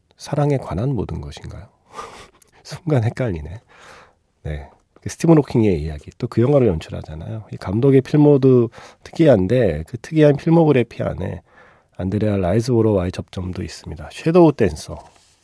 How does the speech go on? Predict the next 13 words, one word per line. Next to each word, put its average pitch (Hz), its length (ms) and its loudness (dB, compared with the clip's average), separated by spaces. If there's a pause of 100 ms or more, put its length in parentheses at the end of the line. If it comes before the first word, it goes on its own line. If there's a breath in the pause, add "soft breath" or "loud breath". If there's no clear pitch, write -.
(240)
저는 143 240 -2
이 98 140 0
영화가 139 340 4
처음이었습니다. 98 840 -8 (500 loud breath)
안드레아 107 380 2
라이스보로라는 101 1120 2
이 - 60 -8
쉽지 - 280 0
않은 131 220 10
배우의 101 340 4
이름을 90 280 0
기억하기로 95 680 -4
마음먹은 78 600 -12